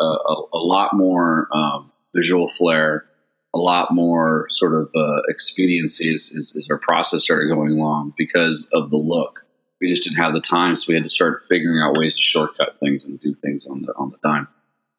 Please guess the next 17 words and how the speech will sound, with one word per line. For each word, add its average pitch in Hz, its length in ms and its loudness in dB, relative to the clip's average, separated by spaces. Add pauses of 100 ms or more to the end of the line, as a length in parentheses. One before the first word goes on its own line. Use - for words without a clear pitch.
(220)
Um, 90 540 2 (180)
so 143 240 2
anyway, 139 300 4
so, 127 500 2 (140)
uh, 110 440 4
yeah, 117 160 2
Toon 151 240 2
Boom 147 200 4
Pro, 113 400 2
Pro 101 480 2
is 92 80 -2
the - 80 -6
program 95 400 2
that 85 100 0
we 87 180 0
storyboard 85 560 0
in, 80 100 2